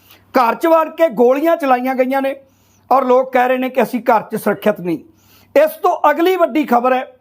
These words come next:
ਜਿਹੜੀ ਦਰਦਨਾਕ ਤੇ ਮੰਦਭਾਗੀ ਹੈ, ਸੱਤ ਪੰਜਾਬੀਆਂ ਨੂੰ ਬੱਸ 'ਚੋਂ ਕੱਢ ਕੇ ਗੋਲੀ ਮਾਰੀ ਗਈ ਹੈ। ਉਹਨਾਂ ਪੰਜਾ-, ਬੱਸ ਰੋਕੀ ਗਈ, ਬੱਸ ਰੋਕ ਕੇ ਤੇ ਸਾਰਿਆਂ ਨੂੰ ਸ਼ਨਾਖਤੀ ਕਾਰਡ ਵਿਖਾਉਣ ਲਈ ਕਿਹਾ ਗਿਆ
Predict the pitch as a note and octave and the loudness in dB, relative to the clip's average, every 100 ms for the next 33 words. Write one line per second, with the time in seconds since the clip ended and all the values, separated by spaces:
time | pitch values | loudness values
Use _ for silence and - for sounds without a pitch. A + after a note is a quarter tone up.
0 | _ _ - G3+ C4 E3 A3 G3+ A3+ A3 | _ _ -4 -2 -2 0 0 0 0 2
1 | A#3 - A#3 G#3+ G#3 A3+ B3 F3+ G3+ F#3 | 0 0 0 0 0 0 -2 0 -2 -2
2 | - _ _ _ _ - - C#4 C#4+ - | -6 _ _ _ _ -10 0 0 0 -4
3 | D#4+ D#4 A#3+ A#3+ G#3+ B3 C4 C4 F3 G#3+ | -4 -2 0 0 0 -2 -2 -2 -2 -2
4 | G#3+ - B3+ B3 A3 A3+ B3 G3 G3+ G3+ | -4 -2 0 0 -2 -2 -2 0 0 0
5 | F3 D#3+ D#3 C3+ B2 _ _ _ _ - | -2 -4 -6 -10 -12 _ _ _ _ -20
6 | - - C4 E4 E4 C4+ B3 B3+ F3+ G3 | -6 -2 0 0 0 -2 -2 -4 0 -2
7 | G3+ C4 B3+ D4 C#4+ D4+ D#4 - _ _ | 2 2 2 0 0 0 -2 -10 _ _
8 | _ _ D3+ A3+ C4 - D#4+ B3+ A#3 B3 | _ _ 0 0 0 2 2 4 2 2
9 | B3 - C#4+ D4 D4 D4 C#4+ A3 A#3+ C#4+ | -2 0 2 2 2 0 0 0 0 0
10 | C#4+ C4 G#3 G#3 G3+ - C4 C4 C4 B3+ | -4 -4 0 0 -2 -4 0 0 0 -2
11 | G#3+ A#3+ B3+ C4+ C4 C4+ C4+ | -2 -2 -2 0 0 2 2